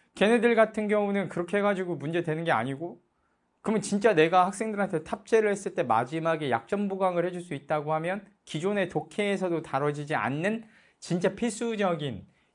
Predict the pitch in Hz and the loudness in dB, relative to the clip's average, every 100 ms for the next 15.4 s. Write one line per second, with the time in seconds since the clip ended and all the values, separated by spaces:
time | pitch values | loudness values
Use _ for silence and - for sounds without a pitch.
0 | 131 147 - 196 190 190 214 220 202 175 | 2 2 4 0 0 -2 -2 -2 0 0
1 | 170 208 202 202 190 175 170 147 160 160 | 0 -4 0 0 2 -2 -2 -4 -4 -4
2 | 160 175 196 196 139 165 165 127 139 143 | -4 -4 -6 0 2 4 4 2 0 0
3 | 117 123 131 147 - 185 208 - _ - | 2 2 0 -8 -4 -6 -6 -14 _ -2
4 | 143 180 180 170 165 151 156 196 - 220 | 0 0 0 -2 0 -2 0 -2 -2 -6
5 | 208 135 170 180 151 156 156 156 185 190 | 4 4 6 4 4 0 -2 -4 -6 -6
6 | 220 220 - _ - 175 180 208 202 202 | -8 -8 -18 _ -4 0 4 4 2 0
7 | 208 208 196 139 165 165 180 175 165 - | 0 0 4 4 4 0 -2 -2 -2 -2
8 | 156 165 - 156 120 107 147 143 110 120 | 0 0 0 -2 -2 -4 -4 -4 -4 -6
9 | 156 143 127 117 147 139 120 113 165 139 | -4 -2 -4 -4 -4 -2 -4 -6 -6 -8
10 | 147 _ _ _ _ _ _ _ _ - | -10 _ _ _ _ _ _ _ _ 0
11 | 127 175 170 160 113 135 170 - 160 147 | 2 4 2 2 0 -2 -4 -2 -2 0
12 | 139 110 110 120 - - 127 139 101 85 | -2 -4 -6 -8 -10 -10 -8 -6 -8 -4
13 | 127 156 170 135 90 104 127 104 98 95 | -4 -2 -2 -4 -4 -4 -4 -6 -8 -6
14 | 101 104 123 208 147 110 107 90 95 107 | -4 0 2 0 0 -4 -6 -8 -14 -12
15 | 95 117 135 | -10 -8 -8